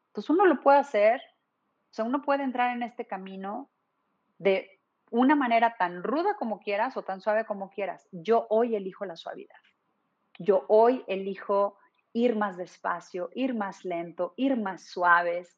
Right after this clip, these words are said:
ir más, o sea, me explico, poder ir entrenándonos a esto, el descanso, la contemplación, la escritura terapéutica,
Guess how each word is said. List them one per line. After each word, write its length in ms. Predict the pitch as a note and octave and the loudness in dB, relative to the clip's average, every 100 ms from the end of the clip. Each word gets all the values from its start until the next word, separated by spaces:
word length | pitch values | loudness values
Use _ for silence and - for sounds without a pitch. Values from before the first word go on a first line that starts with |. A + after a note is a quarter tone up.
| _ _ _ _ _ | _ _ _ _ _
ir 260 | A#3+ C4 A#3+ | -4 -2 -2
más, 400 | G#3 F#3+ G3 F#3+ _ _ _ _ _ _ _ - | -4 -4 -6 -8 _ _ _ _ _ _ _ -8
o 100 | G#3 | -6
sea, 480 | A3 G#3+ G#3 G3+ _ _ _ _ _ _ - - - | -2 -2 -2 -6 _ _ _ _ _ _ -14 -14 -8
me 80 | G#3 | -6
explico, 600 | G#3 - G#3+ G#3+ A3+ A3+ A3 | -6 -6 -10 -2 -2 -2 -2
poder 540 | G#3 A3 A#3+ B3 _ _ _ _ - | 2 4 2 0 _ _ _ _ -6
ir 320 | A#3+ B3+ A#3+ | -2 0 0
entrenándonos 1040 | A3+ G#3+ G#3+ G#3+ G#3+ G#3+ A3 A3 G3+ F#3+ E3 | -2 -4 -4 -4 -2 -2 -2 -4 -6 -8 -6
a 120 | D#3+ | -6
esto, 380 | D#3+ - E3 E3 - - | -8 -12 -14 -14 -16 -6
el 200 | A#3+ G#3+ | -4 -2
descanso, 580 | G3 - - G3 F#3+ F#3+ | -4 -6 -4 -2 -2 -4
la 140 | F3 F3 | -4 -4
contemplación, 840 | E3+ F3+ E3+ E3+ - G#3 F#3+ F#3 | -8 -10 -10 -10 -6 -2 0 -2
la 60 | F#3 | -6
escritura 520 | - F3+ F#3+ F#3 F#3 | -10 -8 2 2 4
terapéutica, 920 | F3+ E3+ - F3+ F#3 F#3 F3 F3+ | 0 -2 2 2 2 -2 -6 -4